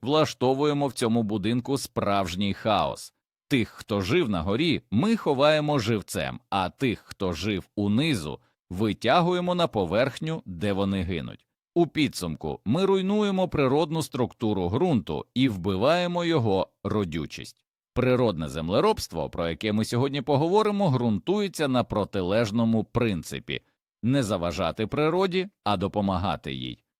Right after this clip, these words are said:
Наше завдання — створити умови, щоб ґрунтові мешканці самі зробили землю пухкою та родючою.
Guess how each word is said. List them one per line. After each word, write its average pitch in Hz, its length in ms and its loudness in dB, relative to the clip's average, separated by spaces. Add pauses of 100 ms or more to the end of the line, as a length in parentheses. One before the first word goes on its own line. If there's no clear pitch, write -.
Наше 101 500 0
завдання — 73 680 -4 (320)
створити 147 800 0
умови, 107 600 2
щоб 90 280 -4
ґрунтові 95 600 0
мешканці 82 680 -4
самі 107 560 0
зробили 170 600 0
землю 123 500 2
пухкою 185 560 2
та 135 340 4 (160)
родючою. 107 920 0